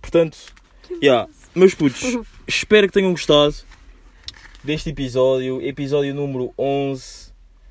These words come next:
Speaker 1: Recuem para trás, vejam o do Monster, e não é para me darem views, porque vejam, porque há lá cenas que, que o Monster disse que vocês não sabem, e que andava, e há bué, e há cenas que, há especulação que eu consegui tirar de lá.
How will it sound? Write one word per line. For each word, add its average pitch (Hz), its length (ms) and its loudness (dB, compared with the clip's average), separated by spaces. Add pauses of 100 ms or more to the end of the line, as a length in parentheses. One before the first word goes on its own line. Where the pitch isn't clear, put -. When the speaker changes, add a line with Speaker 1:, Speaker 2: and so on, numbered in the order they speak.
(240)
Speaker 1:
Recuem 139 340 -4
para 120 140 -2
trás, 120 340 0
vejam 120 400 -4
o - 20 -8
do 113 120 -8
Monster, 113 500 -6
e 123 80 -8
não 127 120 -2
é 127 40 -2
para 127 120 -4
me 123 60 -4
darem 120 220 0
views, 117 260 -4
porque - 260 -16
vejam, 135 260 2
porque - 160 -4
há 135 40 2
lá 135 120 0
cenas 135 280 -4
que, 131 340 -4 (380)
que - 60 -10
o - 20 -2
Monster 139 260 0
disse 127 180 -6
que - 60 -12
vocês 127 240 -2
não 120 100 -4
sabem, 123 460 -2 (540)
e 127 120 -8
que 131 260 -2
andava, 127 420 0
e 127 120 -2
há 135 80 2
bué, 151 480 2
e 147 120 0
há 156 100 2
cenas 180 380 -2
que, 180 440 -2 (280)
há 131 120 -4
especulação 180 880 0 (220)
que - 80 -4
eu 151 60 0
consegui 165 340 -4
tirar 156 240 0
de 135 60 -8
lá. 107 180 -4